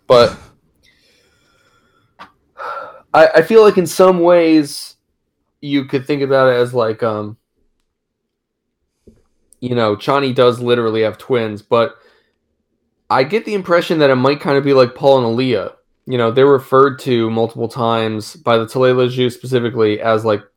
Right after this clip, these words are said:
they're one person, you know? But Jazz says that,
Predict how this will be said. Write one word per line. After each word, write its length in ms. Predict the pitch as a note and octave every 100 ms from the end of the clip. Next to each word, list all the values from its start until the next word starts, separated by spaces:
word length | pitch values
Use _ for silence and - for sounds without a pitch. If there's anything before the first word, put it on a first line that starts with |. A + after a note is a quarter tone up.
| -
they're 180 | C#3 C#3+
one 240 | C#3 B2
person, 480 | B2 A2 - F#2 -
you 80 | A2+
know? 200 | A2 G#2+ - _ _ _ _
But 100 | B2+
Jazz 380 | B2+ B2 A#2+ A#2
says 320 | - A2+ A2
that, 440 | A#2+ A2 G#2+ G#2